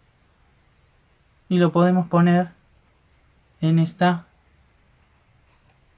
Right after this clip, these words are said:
cajita, ¿sí? Y ponerlo después en el muestrario. Bien.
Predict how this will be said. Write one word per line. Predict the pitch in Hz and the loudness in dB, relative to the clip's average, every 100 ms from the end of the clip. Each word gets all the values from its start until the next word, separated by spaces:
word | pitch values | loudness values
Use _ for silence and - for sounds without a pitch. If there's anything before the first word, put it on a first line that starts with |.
| _ | _
cajita, | - 143 170 147 160 175 185 _ _ _ _ _ | -8 -4 -4 -2 -2 -4 -6 _ _ _ _ _
¿sí? | - 151 156 165 - - - _ _ - - _ _ _ | -10 -6 -4 -6 -12 -20 -20 _ _ -20 -20 _ _ _
Y | 185 180 | -2 0
ponerlo | 165 160 165 170 160 | 0 0 2 2 0
después | 147 156 160 | -2 -4 -2
en | 147 | -2
el | |
muestrario. | 143 139 - - - - _ _ _ _ - | -4 -6 -14 -18 -20 -20 _ _ _ _ -10
Bien. | 165 | -8